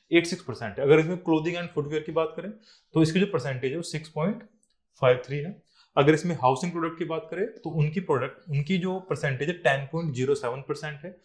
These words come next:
फ्यूल एंड लाइट की बात करें, सिक्स पॉइंट एट फ़ोर परसेंट है। डन, प्यारे बच्चों?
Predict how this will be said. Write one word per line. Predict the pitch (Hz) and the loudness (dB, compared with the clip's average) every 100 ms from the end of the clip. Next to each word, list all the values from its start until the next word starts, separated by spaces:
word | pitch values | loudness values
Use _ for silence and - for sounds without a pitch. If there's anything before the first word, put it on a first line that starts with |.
| _ _ - | _ _ 4
फ्यूल | 190 190 | 8 10
एंड | 165 165 | 8 4
लाइट | 139 131 | 2 0
की | 156 | -4
बात | 143 135 | -6 -6
करें, | - 175 - _ _ | -8 -10 -14 _ _
सिक्स | - 202 196 | 0 0 0
पॉइंट | - 127 147 170 - _ _ 139 | 0 0 0 -6 -14 _ _ 0
एट | 139 151 - | 2 0 -4
फ़ोर | 185 202 | 10 10
परसेंट | 208 - 123 104 123 | 10 2 -8 -12 -4
है। | |
डन, | 131 165 | 0 0
प्यारे | 170 165 | 0 -4
बच्चों? | 170 170 202 | -6 -8 -8